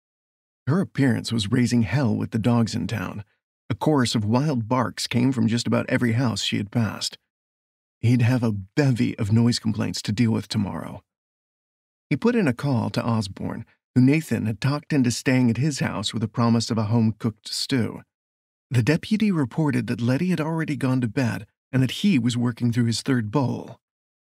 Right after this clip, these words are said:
Nathan would probably be rolling him out of there come morning. He watched Emma trot down a side street, staying in the shadows. Now and then, she'd lift her nose, smelling the air before shaking her head.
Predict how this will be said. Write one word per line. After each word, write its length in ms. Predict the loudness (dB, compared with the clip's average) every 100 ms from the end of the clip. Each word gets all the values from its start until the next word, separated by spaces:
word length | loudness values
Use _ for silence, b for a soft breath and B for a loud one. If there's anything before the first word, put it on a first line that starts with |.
| _ _ 2
Nathan 320 | 4 4 2
would 140 | 2 0
probably 420 | 0 0 0 0
be 160 | 2
rolling 460 | 2 2 2 0 2
him 180 | 2 2
out 160 | 2
of 80 | -2
there 180 | -2 -4
come 200 | 0 2
morning. 500 | 4 4 0 -6 -10 _ _ _ _ _ _ _ _ _ _
He 60 | 0
watched 340 | 2 0 -2 0
Emma 160 | 0 0
trot 340 | -2 -4 -2
down 220 | 0 2
a 40 | 0
side 320 | 0 -2 -2
street, 460 | -6 -8 -8 -12 -12
staying 500 | -8 0 4 4 4
in 100 | 4
the 60 | 2
shadows. 600 | 0 -2 -4 -8 -6 -8 _ _ _ _ _
Now 320 | 2 4 4 4
and 120 | 4
then, 300 | 2 0 -2
she'd 380 | 0 0 0 0
lift 240 | -2 0
her 100 | 2
nose, 400 | 2 0 -4 -10 -14 -10
smelling 420 | 0 2 4 4
the 120 | 2 0
air 360 | 0 2 0
before 260 | -2 -2 -2
shaking 360 | 0 -2 2 2
her 140 | 2
head. 420 | 2 0 -4 -12